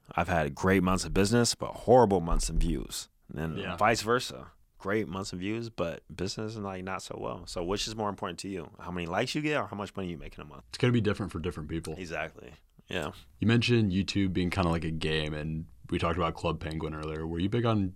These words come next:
Speaker 2: video games growing up?
Speaker 1: I, I was when I was a kid. When I, up until, like, high s-, late high school, definitely college, I stopped completely. I used to be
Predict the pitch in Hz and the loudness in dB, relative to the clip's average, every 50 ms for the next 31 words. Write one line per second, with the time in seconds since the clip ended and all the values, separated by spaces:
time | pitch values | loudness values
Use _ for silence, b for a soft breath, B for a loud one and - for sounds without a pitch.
0 | - - 98 85 92 98 98 92 92 90 85 82 - 90 85 80 80 80 80 90 | -4 -2 0 2 4 4 4 4 4 2 2 0 0 0 0 2 0 0 -2 -2
1 | 101 - 101 107 110 90 95 104 101 101 101 101 107 101 113 98 92 90 80 82 | 2 6 6 8 8 8 8 6 8 8 8 8 8 8 8 6 6 6 4 2
2 | 78 - - 85 82 76 69 78 98 - _ _ _ - 90 92 92 92 90 87 | -2 -2 -2 0 0 0 -2 -4 -8 -10 _ _ _ -2 0 2 4 4 4 4
3 | 85 78 73 - - - _ _ - - - - - _ _ _ 95 107 - - | 2 0 -2 -6 -12 -20 _ _ -20 -20 -20 -20 -20 _ _ _ 4 4 4 4
4 | 117 107 - - - 110 107 107 107 107 98 95 90 85 - - - - - 95 | 2 0 2 4 6 8 8 10 8 8 8 8 6 4 2 -2 -6 0 4 6
5 | 95 101 107 104 - - - - - - - - - - - B B B B B | 6 6 6 4 2 0 0 -2 -2 -4 -6 -6 -4 -6 -6 B B B B B
6 | B B B B B B - 95 104 117 113 107 113 117 113 - - 131 127 123 | B B B B B B 2 4 4 6 6 8 8 8 6 6 6 6 6 8
7 | 123 120 120 101 95 95 95 - 110 92 85 - - 90 92 104 110 110 - 76 | 8 6 6 6 6 6 6 6 4 2 2 4 6 8 8 10 8 8 6 2
8 | 73 - - - - 80 80 78 - - - 82 80 78 - 85 80 65 67 80 | 0 0 2 2 2 2 2 0 0 -4 -6 -8 -8 -4 -2 -2 -2 -2 -2 -2
9 | 78 76 78 b b b b b - 92 92 95 90 - - 101 85 87 92 90 | -4 -4 -6 b b b b b 0 2 2 4 4 2 2 2 2 2 2 4
10 | 90 90 90 87 | 4 2 2 0